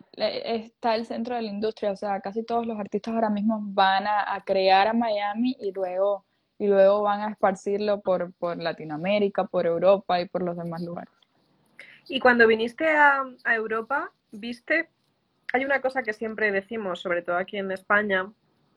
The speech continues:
Speaker 2: que, que los artistas todavía no tienen tan claro el concepto de que la música es muy bonito, es arte,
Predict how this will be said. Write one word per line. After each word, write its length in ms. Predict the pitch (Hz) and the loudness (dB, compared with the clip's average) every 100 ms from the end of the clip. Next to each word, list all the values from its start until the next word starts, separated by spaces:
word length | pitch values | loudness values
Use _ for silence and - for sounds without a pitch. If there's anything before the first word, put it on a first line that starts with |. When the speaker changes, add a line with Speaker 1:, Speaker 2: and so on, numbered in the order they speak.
| _ _ _ _ _ _ | _ _ _ _ _ _
Speaker 2:
que, 320 | 214 190 185 180 175 196 | 2 4 2 0 -6 -4
que 100 | 202 | 0
los 160 | 196 196 | 0 0
artistas 600 | 180 180 240 240 226 220 | -2 -2 -6 -2 -4 -2
todavía 680 | 202 185 185 220 214 214 - - - - | 2 4 4 2 2 2 -4 -18 -20 -14
no 160 | 208 208 | -6 -4
tienen 300 | 220 214 214 | 0 -2 0
tan 220 | 202 202 | 0 0
claro 280 | 208 196 202 | 2 2 2
el 100 | 208 | -2
concepto 640 | 196 190 - 190 180 196 202 | -6 -6 -6 -8 -6 -6 -4
de 180 | 185 | -4
que 380 | - 175 165 160 | -6 -10 -10 -10
la 180 | - 160 | -4 -4
música 600 | 175 202 214 220 214 208 | -2 -8 -8 -8 -2 0
es 100 | 233 | 0
muy 120 | 196 175 | -6 -6
bonito, 340 | 180 220 214 | -4 -4 -4
es 140 | 196 | 2
arte, 540 | 190 202 202 202 208 | 6 6 6 -2 -2